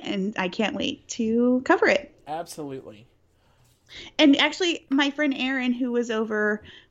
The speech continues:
Speaker 1: watching the Chris Watts movie with me, um, pointed out that Stacey Castor is one that I point, that I, uh, had as a Lifetime movie of the week at one point.
Speaker 2: That's true.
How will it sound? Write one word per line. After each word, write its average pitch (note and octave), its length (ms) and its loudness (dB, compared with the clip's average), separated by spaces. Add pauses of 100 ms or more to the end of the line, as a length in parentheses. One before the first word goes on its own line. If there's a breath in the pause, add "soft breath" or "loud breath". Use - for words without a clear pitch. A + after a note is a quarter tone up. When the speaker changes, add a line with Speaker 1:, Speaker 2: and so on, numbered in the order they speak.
Speaker 1:
watching A3 420 2
the G3+ 80 -2
Chris G3+ 280 -2
Watts F#3+ 240 2
movie F#3+ 180 -2
with F#3 200 -2
me, F#3+ 300 -2 (460 loud breath)
um, G3+ 500 2 (340)
pointed C#4 320 10
out C4 340 6
that A3+ 220 4
Stacey C#4 360 2
Castor C#4+ 420 4
is C4 120 6
one A3+ 280 6
that A3 120 6
I G#3 440 2
point, A3+ 320 0
that A#3 140 4
I, A3+ 340 6 (1120)
uh, F#3+ 360 2
had A#3 360 2
as A3 140 4
a A3 40 4
Lifetime G#3 480 2
movie G3+ 280 -2
of G3 140 -2
the G3 80 -2
week E4+ 420 2 (840)
at G3 160 2
one F#3 220 0
point. - 440 -4
Speaker 2:
That's B3 300 -2
true. A#3+ 720 -6